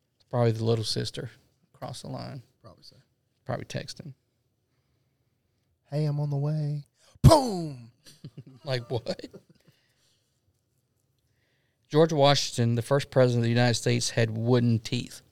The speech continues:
Speaker 1: False.
Speaker 2: False.
Speaker 1: They were like, uh, uh, human teeth from his slaves. Dead slaves. You can see George
Speaker 2: And Geor-, and
Speaker 1: Washington's
Speaker 2: George
Speaker 1: dentures.
Speaker 2: Washington also said, uh, "Stay strapped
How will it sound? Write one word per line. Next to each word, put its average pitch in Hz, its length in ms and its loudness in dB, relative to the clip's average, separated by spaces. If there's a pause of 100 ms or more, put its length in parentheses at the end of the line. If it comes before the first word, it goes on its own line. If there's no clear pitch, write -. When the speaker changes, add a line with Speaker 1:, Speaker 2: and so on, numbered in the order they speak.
Speaker 1:
False. - 500 -14
Speaker 2:
False. - 380 -20 (480)
Speaker 1:
They 131 100 -8
were 120 140 -4
like, 120 180 -6 (140)
uh, 127 80 -8 (100)
uh, 117 240 0 (100)
human 120 360 -2
teeth - 400 -14 (260)
from 131 160 -8
his 110 140 -2
slaves. 143 560 -6 (1300)
Dead 123 180 -6
slaves. 123 460 -6 (720)
You 135 140 -4
can 147 80 2
see 147 180 4
George 151 240 2
Speaker 2:
And 131 60 2
Geor-, - 20 6
and - 40 6
Speaker 1:
Washington's 143 320 2
Speaker 2:
George 175 140 4
Speaker 1:
dentures. 139 80 2
Speaker 2:
Washington 156 580 0
also 139 440 -2
said, 123 460 0
uh, 120 320 0 (160)
"Stay - 340 0
strapped 127 560 0